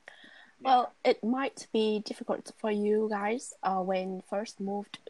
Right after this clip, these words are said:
to another countries, right? So, uh, how did you manage to, uh, get over the culture shock, and how can you get along well with each, uh, each other and make friends with them?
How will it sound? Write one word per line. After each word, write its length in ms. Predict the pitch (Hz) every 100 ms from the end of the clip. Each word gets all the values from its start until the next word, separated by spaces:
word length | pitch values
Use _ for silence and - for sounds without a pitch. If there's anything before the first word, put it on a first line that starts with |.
| -
to 380 | 214 196 190 185
another 360 | 190 190 196 202
countries, 520 | - 202 254 277 -
right? 260 | 196 208 240 - - - - -
So, 420 | - 240 233 - -
uh, 260 | 254 233
how 200 | 233 -
did 260 | 339 359 -
you 160 | 262 247
manage 640 | 233 226 226 226 - - -
to, 460 | - 208 196 185 185 - - - - -
uh, 180 | 196 190
get 360 | 208 220 - - -
over 440 | 214 214 202 180 214 _ _ _ - _ _ -
the 180 | 196 190
culture 480 | - 254 254 208
shock, 460 | 196 - 233 254 - -
and 300 | 214 202 202
how 220 | 233 226
can 280 | - 226 220
you 240 | 214 214 208
get 280 | 208 - -
along 400 | 196 190 190 202
well 220 | 208 196 214
with 300 | 220 226 -
each, 360 | 247 - - - _ _ _ -
uh, 180 | 190 196
each 120 | -
other 300 | 202 208 269
and 160 | - 196
make 220 | 196 - -
friends 300 | 196 208 -
with 140 | 208
them? 100 | 220